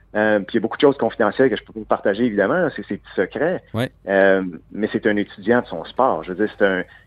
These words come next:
Speaker 1: il y a pas personne dans son sport qui se prépare comme qu'il fait. Puis, euh, moi qui est très près de lui, là, ça fait sept ans qu'on travaille ensemble,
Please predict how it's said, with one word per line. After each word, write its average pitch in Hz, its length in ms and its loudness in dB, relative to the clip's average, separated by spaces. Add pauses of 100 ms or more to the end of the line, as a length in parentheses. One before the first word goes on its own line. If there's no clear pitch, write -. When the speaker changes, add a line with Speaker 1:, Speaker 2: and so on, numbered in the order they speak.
Speaker 1:
il - 40 0
y - 40 4
a - 40 -2
pas - 200 2
personne 151 400 0
dans 117 100 0
son 95 180 -4
sport 107 440 0 (480)
qui - 120 -12
se - 120 -6
prépare 120 640 0
comme 113 200 -2
qu'il 101 180 -12
fait. 117 320 -2 (500)
Puis, 107 440 -2
euh, 98 340 6 (280)
moi 120 220 0
qui - 160 -4
est - 80 -4
très 113 180 2
près 113 240 2
de - 80 -4
lui, 113 120 -4
là, 156 140 0
ça 98 120 -6
fait 104 260 -2 (100)
sept 104 180 -2
ans 135 120 0
qu'on 104 120 -6
travaille 98 280 0
ensemble, 120 440 -4